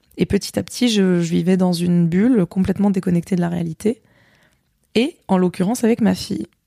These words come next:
Enfin, c'est là que je voulais en venir. C'est que j'ai, j'étais plus connectée, en fait, à ma relation avec elle. J'ai,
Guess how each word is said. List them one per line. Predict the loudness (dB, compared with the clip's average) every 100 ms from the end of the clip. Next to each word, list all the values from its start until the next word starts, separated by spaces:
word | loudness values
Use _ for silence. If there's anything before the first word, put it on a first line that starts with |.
| _ _
Enfin, | -6
c'est | -2 -2
là | -2
que |
je | -2
voulais | -2
en | -2
venir. | -2 -6 -6 _ _ -20 -20 _ _ _ -6
C'est | -2 0
que | 2 2
j'ai, | 4 2 2
j'étais | 0 0 -2
plus | 0 -2
connectée, | 2 2 2 0 2 4
en | 2
fait, | 0 0
à | 2
ma |
relation | 4 2 2 -2
avec | -4 -2 -2
elle. | 0
J'ai, | -2 -2